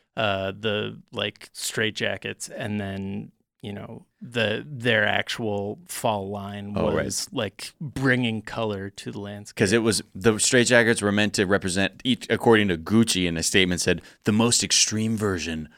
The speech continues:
Speaker 2: of a uniform dictated by society."
Speaker 1: Mm-hmm. So, uh, that Gucci has apologized and said, "We, we,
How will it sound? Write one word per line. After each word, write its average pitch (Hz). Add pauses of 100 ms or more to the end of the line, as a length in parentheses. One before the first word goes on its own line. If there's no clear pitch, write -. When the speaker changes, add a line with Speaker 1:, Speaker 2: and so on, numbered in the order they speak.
(140)
Speaker 2:
of 107
a 110
uniform 90
dictated 90
by 78
society." - (120)
Speaker 1:
Mm-hmm. 135 (720)
So, 135
uh, 120
that 135
Gucci 120
has 104 (180)
apologized 104
and 101
said, 98
"We, 107
we, 101